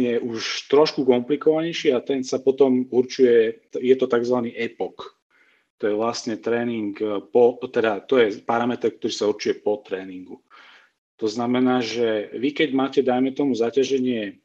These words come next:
mm, krátkeho charakteru, ale je vysoko intenzívne, tak epok bude, e,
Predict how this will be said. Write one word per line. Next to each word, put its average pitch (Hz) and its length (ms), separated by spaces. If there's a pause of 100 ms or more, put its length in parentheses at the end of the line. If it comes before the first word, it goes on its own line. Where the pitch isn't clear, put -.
mm, 95 400
krátkeho 110 960
charakteru, 170 720 (320)
ale 117 240
je 110 80
vysoko 110 480
intenzívne, 123 880
tak 117 240
epok 143 400
bude, 127 480
e, - 40